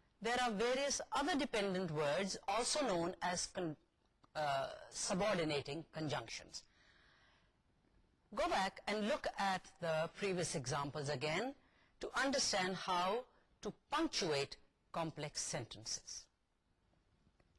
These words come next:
Look at the first example. "As the madman made demands on the phone, comma, police surrounded the building."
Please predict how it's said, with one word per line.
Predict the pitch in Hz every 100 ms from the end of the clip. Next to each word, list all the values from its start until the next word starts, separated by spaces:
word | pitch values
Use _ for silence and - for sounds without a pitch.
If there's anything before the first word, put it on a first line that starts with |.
| _ _ _ -
Look | 226 277 -
at | - 196
the | -
first | - 202 -
example. | 135 - 127 - - - _ _ - _ -
"As | 220 -
the | 214
madman | 220 262 233 226 208 202
made | 180 175
demands | 165 170 165 175 -
on | 185 170
the | 139
phone, | - 175 175 202 233 - _ _ _ _
comma, | 160 156 233 302 - - - - _
police | - 269 302 -
surrounded | - 202 185 175 160 135
the | 131
building." | 135 120 - -